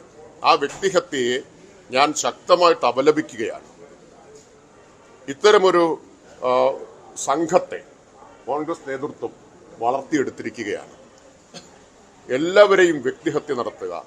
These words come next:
അത് സ്വന്തം പാർട്ടിയിൽപ്പെട്ടവരാണെങ്കിലും അവരെ എല്ലാം വ്യക്തിഹത്യ നടത്തുക എന്നത്. ഉമാ തോമസ് എം എൽ എയോട് രാഷ്ട്രീയമായിട്ടുള്ള അഭിപ്രായ വ്യത്യാസം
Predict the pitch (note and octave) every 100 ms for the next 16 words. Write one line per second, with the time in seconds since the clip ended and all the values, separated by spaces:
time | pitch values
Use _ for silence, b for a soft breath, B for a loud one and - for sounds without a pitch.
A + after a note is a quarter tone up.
0 | - B2+ - C#3 D#3+ F3 - C3 C#3 F3
1 | E3 C#3 - C3 A#2+ G#2 G2 E2+ - -
2 | _ _ _ _ _ - - - - -
3 | - C#3 E3+ D3+ D3 D3+ - A#2 B2 -
4 | C#3+ C#3+ C#3+ A#2+ G#2+ G#2 G2+ - G2+ E2+
5 | - - - - - A#2 C#3+ F3+ F#3+ F#3+
6 | F#3+ F#3+ F3+ F#3 F#3+ F#3+ F#3 A#2+ B2 -
7 | F#3+ F#3+ F#3 F#3 D#3+ D#3+ D#3+ D#3 D#3+ D#3+
8 | D3+ E3 D3+ -